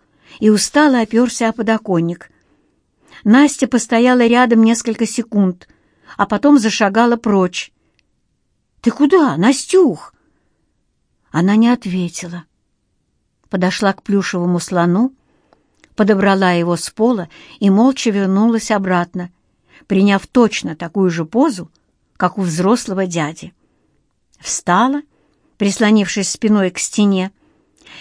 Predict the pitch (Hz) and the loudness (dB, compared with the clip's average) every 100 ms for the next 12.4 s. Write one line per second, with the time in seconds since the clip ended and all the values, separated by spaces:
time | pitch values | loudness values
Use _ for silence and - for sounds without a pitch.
0 | - - 254 240 233 220 220 208 208 - | -10 0 2 4 4 6 2 0 -4 -4
1 | 180 180 165 226 302 - 262 262 208 175 | -2 -2 0 2 2 2 0 0 -4 -6
2 | 165 175 226 220 208 202 - 185 165 - | -2 -2 -2 -2 -6 -6 -6 -4 -4 -6
3 | - - _ _ _ - 175 185 156 - | -20 -20 _ _ _ -2 0 0 -2 -8
4 | 180 190 175 160 - 220 - _ _ _ | -12 -10 -10 -12 -14 -18 -20 _ _ _
5 | _ _ _ _ _ - 226 233 - 202 | _ _ _ _ _ 0 0 0 -8 -8
6 | - 254 240 - 214 208 - - - - | -2 -4 -4 -12 -12 -14 -16 -20 -10 0
7 | 254 - 233 233 220 247 247 240 240 - | 0 0 2 2 2 2 4 4 0 0
8 | 254 269 285 214 208 - - 247 208 208 | -2 2 2 2 -2 -4 0 0 0 0
9 | 233 233 294 262 - - - _ - - | -2 0 -2 -2 -4 -20 -20 _ -20 -20
10 | - 233 254 262 262 - 269 262 - 294 | -4 4 8 8 6 2 2 2 0 0
11 | 254 262 - - 285 277 - 277 254 269 | 2 2 -2 -4 0 -2 -2 0 2 4
12 | 254 233 180 156 | 2 -4 -8 -10